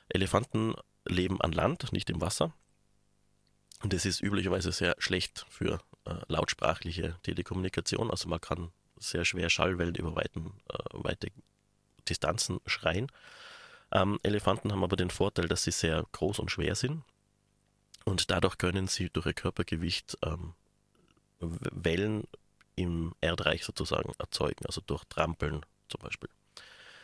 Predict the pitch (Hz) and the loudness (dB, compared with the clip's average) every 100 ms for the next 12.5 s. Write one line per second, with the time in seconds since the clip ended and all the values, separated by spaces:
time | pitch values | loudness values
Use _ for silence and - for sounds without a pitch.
0 | - - _ - 90 92 92 92 - 92 | -20 -20 _ 2 4 4 0 -2 0 2
1 | 92 90 - 90 - 110 107 104 104 - | 2 0 0 0 0 0 2 2 0 -4
2 | - 98 - 85 80 82 90 - - 78 | -4 -2 2 2 2 0 -6 -8 -6 -4
3 | 73 73 78 82 107 98 90 98 90 78 | -2 -2 0 0 0 0 0 0 0 0
4 | 80 - - 80 80 82 87 80 85 - | 0 0 0 0 0 0 0 -2 -6 -10
5 | - - - - - - - 82 87 82 | -6 -4 -2 -2 -4 -4 0 0 2 0
6 | 80 73 71 - - - - - 92 78 | 0 -2 -4 -8 -12 -8 -6 -2 0 0
7 | - - - 87 - 80 - 80 80 - | 0 0 0 -4 -2 -2 0 -2 -2 0
8 | - 78 76 76 76 - - 73 71 - | 0 0 -2 -2 -4 -6 -4 0 -2 -2
9 | 76 78 85 78 - 73 - - 95 107 | -4 -4 -4 -2 -2 -4 -6 -4 -2 -2
10 | - 85 - 98 120 117 131 - - - | 0 0 0 -2 0 0 0 -2 -6 -2
11 | - - - 87 92 90 82 - 82 - | -4 -4 -8 -4 -2 -2 -2 -4 -4 -4
12 | - - - - - | -6 -8 -10 -8 -10